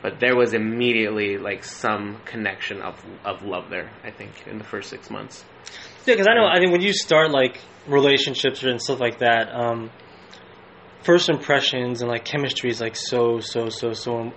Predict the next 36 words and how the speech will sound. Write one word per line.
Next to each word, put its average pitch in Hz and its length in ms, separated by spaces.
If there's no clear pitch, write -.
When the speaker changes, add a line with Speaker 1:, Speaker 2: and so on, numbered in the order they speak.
Speaker 2:
important. 117 500
When 151 120
my 147 140
past, 196 520
uh, 131 680
when 135 120
my, 127 180
my 131 200
past 139 260
marriage, 131 540
we, 180 500
we 190 140
kinda 214 240
struggled 185 560
with, 143 200
like, 143 200
trying 156 240
to 160 100
find 147 260
things 143 140
that 131 140
we 131 100
could 123 180
share 131 400
together. 120 560
Um, 127 500
I 135 60
have 156 120
a 185 60
big 165 180
love 151 160
of 135 60
video 135 240
games. 117 400
Like, 123 200
I, 127 160